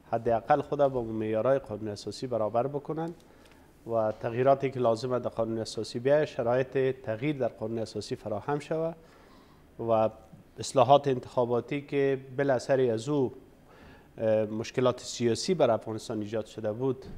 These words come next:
اه، صورت بگیره. اما متاسفانه هیچ یک از این کارا نشد. نه تنها که کارایی را که باید این حکومت وحدت ملی انجام میداد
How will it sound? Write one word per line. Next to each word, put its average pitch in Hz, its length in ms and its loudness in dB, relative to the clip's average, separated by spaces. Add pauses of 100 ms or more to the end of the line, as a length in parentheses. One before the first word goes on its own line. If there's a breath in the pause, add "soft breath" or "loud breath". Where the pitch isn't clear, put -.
(240)
اه، 104 240 -4 (240)
صورت 131 420 2
بگیره. 170 400 -4 (600 soft breath)
اما 156 220 2
متاسفانه 143 680 0
هیچ 139 300 -4
یک 127 160 -4
از 113 120 -4
این 110 80 -8
کارا 120 280 2
نشد. 147 540 0
نه 143 100 -4
تنها 123 360 -4
که 120 200 -12
کارایی 127 380 -2
را 123 80 -2
که 117 140 -10
باید 117 540 6 (680 soft breath)
این 123 100 -4
حکومت 123 440 -4
وحدت 113 420 -6
ملی 113 260 -4
انجام 107 340 -4
میداد 107 420 -2